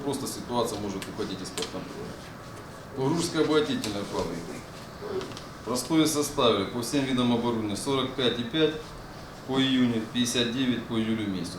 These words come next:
То есть рост составил четырнадцать и пять десятых. Ну, тут львиной долей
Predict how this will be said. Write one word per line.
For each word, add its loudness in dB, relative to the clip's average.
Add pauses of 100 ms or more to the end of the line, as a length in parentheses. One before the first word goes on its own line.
То -4
есть -4
рост 2
составил 0
четырнадцать -2
и -6
пять 0
десятых. -6 (1120)
Ну, -2
тут 0
львиной 4
долей 2